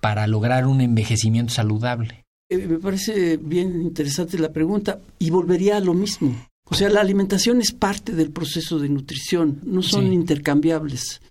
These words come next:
Speaker 2: Y también en el sentido más amplio del concepto,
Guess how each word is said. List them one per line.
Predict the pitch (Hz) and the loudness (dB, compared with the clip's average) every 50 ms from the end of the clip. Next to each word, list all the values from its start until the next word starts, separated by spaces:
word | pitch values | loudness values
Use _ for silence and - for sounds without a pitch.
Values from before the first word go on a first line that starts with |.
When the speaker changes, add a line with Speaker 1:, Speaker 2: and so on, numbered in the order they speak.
| _ _ _ - | _ _ _ -4
Speaker 2:
Y | - | -4
también | 190 185 208 202 208 214 233 247 240 - - | -2 0 0 2 4 4 4 4 4 2 -2
en | 208 190 185 185 | 0 2 2 2
el | 175 - | 2 2
sentido | - 190 175 180 214 226 233 226 | 0 0 0 0 -2 -2 0 0
más | 214 214 208 208 | 0 0 0 0
amplio | 208 196 185 190 202 190 175 | -2 -2 0 0 0 0 0
del | 165 160 160 | 0 -2 -2
concepto, | - 165 147 143 - - - - 196 202 208 | -2 -2 -2 -2 -2 -4 -2 -2 -4 -4 -4